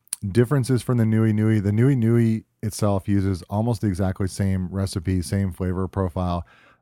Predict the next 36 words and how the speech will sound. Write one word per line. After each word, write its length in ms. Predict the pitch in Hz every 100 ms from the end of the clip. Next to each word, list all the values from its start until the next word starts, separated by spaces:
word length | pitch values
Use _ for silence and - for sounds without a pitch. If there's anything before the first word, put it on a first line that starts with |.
| -
uh, 160 | 92
but 140 | 90 98
uses 320 | 101 95 90
a 80 | 85
little 240 | 98 117
bit 140 | 110
less 280 | 101 101 95
rum 460 | 85 95 95 92 92
and 140 | 90
a 40 | 90
little 220 | 90 98
bit 220 | 85 87
less 260 | 90 90 - -
dilution. 560 | 90 90 87 - 80
So 340 | 80 92 87 82 - _ _ -
it's 120 | 101
a 80 | 92
pretty 500 | - 135 127 117 110
comparable 600 | - 117 113 110 101 101
recipe. 640 | 98 - 101 104 95 92
Uh, 160 | 95 90
this 180 | 87 -
one 140 | 90
just 220 | 87 -
happens 320 | 92 85 92
to 60 | 85
be 200 | 80 90
maybe 220 | 87 104
a 80 | 101
little 160 | 98 90
bit 100 | 82
bigger 240 | 90 87
in 80 | 85
terms 280 | - 87 82
of 100 | 78
volume. 500 | 82 82 80 67